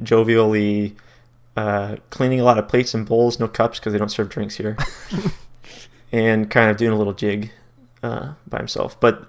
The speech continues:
the rest of the actual, like, main room in this inn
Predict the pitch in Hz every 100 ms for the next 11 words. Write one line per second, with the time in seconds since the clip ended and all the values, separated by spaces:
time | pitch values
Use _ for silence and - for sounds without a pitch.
0 | 85 110 120 147 - 123 110 110 - 110
1 | 107 104 104 113 110 110 104 107 113 123
2 | 117 104 95 107 98 - - - - 117
3 | 104 104